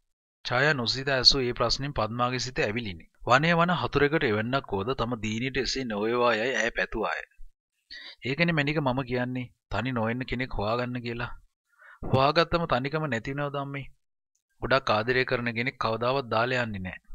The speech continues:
"පුතේ, ඔයා වගේ කෙල්ලෙක්ව කොහොමටත් දාලා යන්නේ නෑ. මට ආදරේ වුණත් එයාට දාලා යන්න වුණොත් මාව"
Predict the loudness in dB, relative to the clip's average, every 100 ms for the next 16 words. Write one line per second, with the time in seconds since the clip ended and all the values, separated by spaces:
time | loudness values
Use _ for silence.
0 | -12 -4 4 6 8 8 6 6 2 -2
1 | -2 -2 -2 0 0 0 2 2 2 -4
2 | -4 -6 -8 -10 -14 _ _ _ -4 4
3 | 4 4 2 0 2 0 -2 0 2 2
4 | 2 2 2 0 -4 -4 -4 -2 -2